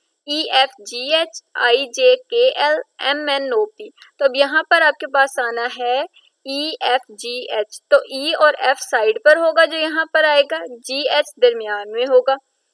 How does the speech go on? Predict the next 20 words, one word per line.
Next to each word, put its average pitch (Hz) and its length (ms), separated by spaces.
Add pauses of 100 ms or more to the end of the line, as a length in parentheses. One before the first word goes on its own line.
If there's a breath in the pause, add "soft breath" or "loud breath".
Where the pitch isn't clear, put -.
(180)
So 269 260
आपके 262 300
पास 277 180
जो 285 160
answer 262 420
correct 277 360
होगा 262 260
वो 247 220
होगा 247 380 (200)
ई, 247 160 (100)
D 262 300
option, 214 480 (240)
ई, 285 280 (120)
F, 285 160 (400)
जी, 240 280 (200)
H। - 320 (2750)
Next 269 300
देखें 311 300
अगर 294 280
आप, 285 260